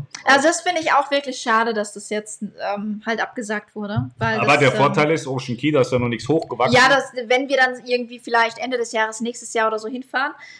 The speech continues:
Speaker 1: dann, äh, wird es da schon deutlich schöner sein. Ich hoffe, die haben dann auch Leute, die da die Pflanzen gießen, damit die dann auch schön wachsen.
Speaker 2: Genau.
Speaker 1: Aber das natürlich einfach mal aus.
Speaker 2: Daniel Frankenstein, Kormoran ist ein Vogel. Marco
Speaker 1: Ich habe aber auch
Speaker 2: Petersen.
Speaker 1: gar nicht gesagt Komoran, ich habe Komodowaran gesagt.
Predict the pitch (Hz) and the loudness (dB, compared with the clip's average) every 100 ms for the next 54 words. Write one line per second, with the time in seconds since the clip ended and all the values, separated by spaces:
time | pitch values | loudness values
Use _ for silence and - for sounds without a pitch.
0 | - 214 233 233 233 226 254 254 247 247 | -2 4 4 6 4 4 2 0 -2 0
1 | 240 233 233 - 285 302 226 202 208 214 | 2 2 2 -4 0 2 2 2 0 0
2 | 233 226 226 226 220 208 254 269 320 233 | -2 0 0 2 0 0 2 2 2 2
3 | 214 214 - 294 - 262 226 240 233 220 | 0 0 0 0 0 -4 -4 -6 -4 -4
4 | 214 220 196 196 - 208 - - 110 104 | -4 -8 -8 -8 -8 -8 -8 -8 -4 -2
5 | 98 - - - - - - - - 120 | -2 -2 -10 -10 -18 -20 -20 -10 2 4
6 | 139 135 139 147 160 - 156 143 - 151 | 6 4 2 0 0 -2 -2 0 2 4
7 | 160 147 143 147 135 131 120 147 156 175 | 4 4 4 2 0 -2 0 0 2 2
8 | 170 156 135 240 - 294 320 320 302 311 | 0 0 2 2 4 4 6 6 4 6
9 | 294 294 - 285 294 359 - 294 269 254 | 4 4 -4 -2 -2 -2 -4 -2 2 2
10 | 240 262 294 320 - 320 302 302 254 262 | 2 0 -2 -12 -6 -6 -4 -6 -6 -2
11 | 262 254 277 285 220 202 180 196 | -2 0 -2 -2 -4 -4 -6 -8